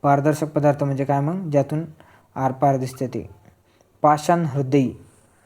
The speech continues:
दगडासारखे हृदय असणारा, कठोर हृदय असणारा पाषाण हृदय. पांजरपोळ बघा, जरा-, जनावरांना फुकट पोसण्याचे ठिकाण, त्याला काय? पांजरपोळ म्हणतात. हा देखील आयएमपी आहे, लक्षात ठेवा.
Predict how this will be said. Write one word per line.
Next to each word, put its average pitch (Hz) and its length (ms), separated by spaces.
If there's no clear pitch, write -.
दगडासारखे 147 680
हृदय 139 280
असणारा, 135 440
कठोर 170 300
हृदय 143 260
असणारा 135 480
पाषाण 131 360
हृदय. 117 280
पांजरपोळ 160 640
बघा, 135 260
जरा-, 147 460
जनावरांना 151 600
फुकट 160 380
पोसण्याचे 143 500
ठिकाण, 127 340
त्याला 131 200
काय? 151 180
पांजरपोळ 135 580
म्हणतात. 120 300
हा 135 120
देखील 139 340
आयएमपी 131 500
आहे, 127 180
लक्षात 127 280
ठेवा. - 240